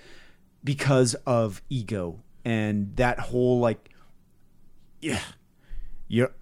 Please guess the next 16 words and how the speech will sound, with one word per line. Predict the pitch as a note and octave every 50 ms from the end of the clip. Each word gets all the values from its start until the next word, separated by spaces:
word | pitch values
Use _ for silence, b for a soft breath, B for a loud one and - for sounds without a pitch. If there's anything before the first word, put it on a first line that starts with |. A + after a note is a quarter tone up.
| -
doing | G2 F#2+ B2 A#2+ A#2 A2+ A2+
that | A2 A2 G#2
wrong." | G#2+ G#2+ G#2+ G#2+ G2+ G2 G2 G2 G2 F#2 F#2 - _ - - _ -
You | - C3 C3
know, | C3 B2 A#2 A#2
like, | A#2 B2 C3 - - B B B B B B B
"What | A#2 B2 B2
are | A2+
you, | A2 A2+ - - B B A#2 B B B
I | C#3 C3
can't | - D#3 C3+ A2
believe | B2 A#2 A#2+ A#2+ A2 G#2+
you're | A#2 A2
a | G#2
brown | F#2+ F2+ A#2 A#2 G#2+ G2+ G#2+ A2 A2
belt. | G#2+ G2+ F#2+ G2 G2 -